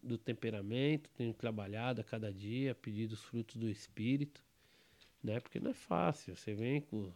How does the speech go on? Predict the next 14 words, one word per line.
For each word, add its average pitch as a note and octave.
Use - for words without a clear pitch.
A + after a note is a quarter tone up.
o F#2+
jeito B2
da A2
rua, A#2+
trejeitos A2
da G#2+
rua, B2
e A2
viver A2+
em B2+
sociedade C#3+
não F3+
é G#3+
fácil, E3+